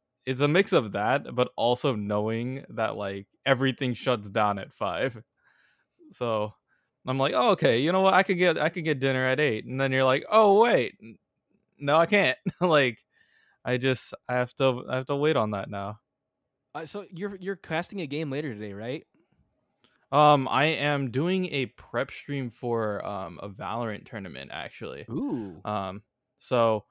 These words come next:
Speaker 1: Zar, I don't, I don't mean to be a traitor. It's just, you know, something come, something came up. Um, Valorant was officially released, uh, earlier this morning.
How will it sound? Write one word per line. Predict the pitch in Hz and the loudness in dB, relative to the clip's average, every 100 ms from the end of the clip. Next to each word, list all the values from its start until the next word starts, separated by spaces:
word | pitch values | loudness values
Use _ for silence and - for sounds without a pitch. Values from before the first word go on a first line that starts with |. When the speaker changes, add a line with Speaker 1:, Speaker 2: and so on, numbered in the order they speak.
| _ _ _ _ _ _ 120 | _ _ _ _ _ _ -2
Speaker 1:
Zar, | 139 147 143 | 4 6 6
I | 127 | 6
don't, | 143 | 4
I | 139 | 4
don't | 160 147 | 4 4
mean | 147 180 | 2 0
to | 160 | -2
be | 160 | 0
a | 160 | -2
traitor. | - 170 165 170 - | -2 -6 -4 -6 -6
It's | 127 - | -8 -8
just, | - 123 110 - | -2 0 0 -4
you | 127 120 | -6 -6
know, | 113 | -4
something | 110 147 156 139 | -4 -4 -4 -6
come, | - 147 143 143 135 - | -4 -2 -4 -6 -12 -12
something | 151 147 139 | -10 -8 -8
came | 147 143 131 | -6 -2 0
up. | 127 - _ _ _ | 0 -2 _ _ _
Um, | 120 117 107 101 - _ - | 0 2 2 -2 -10 _ -12
Valorant | 110 123 156 151 123 | -2 0 2 2 0
was | 123 | -4
officially | 113 - 135 - 131 | -4 -4 -4 -2 -4
released, | 113 107 113 110 - - - _ | -2 -4 -6 -8 -14 -20 -20 _
uh, | 107 101 95 _ _ _ - | -8 -6 -8 _ _ _ -4
earlier | 135 151 143 | 0 2 2
this | 117 107 - | 2 -2 -6
morning. | 107 110 123 107 104 101 | -6 -2 -2 -2 -6 -14